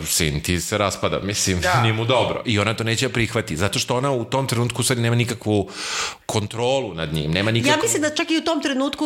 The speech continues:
Speaker 2: nekako, možda i zato što ga je prvo optužila, bila pa sad više ne sme da, da on ne ode.
Speaker 1: Mhm.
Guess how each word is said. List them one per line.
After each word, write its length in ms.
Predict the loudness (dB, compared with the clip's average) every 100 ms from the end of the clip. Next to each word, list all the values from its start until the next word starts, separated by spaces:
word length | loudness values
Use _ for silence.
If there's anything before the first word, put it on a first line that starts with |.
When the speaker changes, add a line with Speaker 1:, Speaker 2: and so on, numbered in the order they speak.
| -2 0
Speaker 2:
nekako, 600 | -2 -4 -2 0 2 0
možda 420 | 0 0 0 2
i 100 | 0
zato 160 | 0 0
što 140 | 0
ga 100 | 0
je 100 | 0
prvo 260 | 0 0 0
optužila, 580 | -2 -2 0 0 2 2
bila 220 | 2 0
pa 120 | 0
sad 140 | 0
više 220 | 0 0 2
ne 160 | 0
sme 140 | 0 0
da, 80 | 0
da 220 | 0 2
on 140 | 2
ne 160 | 2 2
ode. 280 | 0 -2 -8 -6
Speaker 1:
Mhm. 400 | 0 2 2 2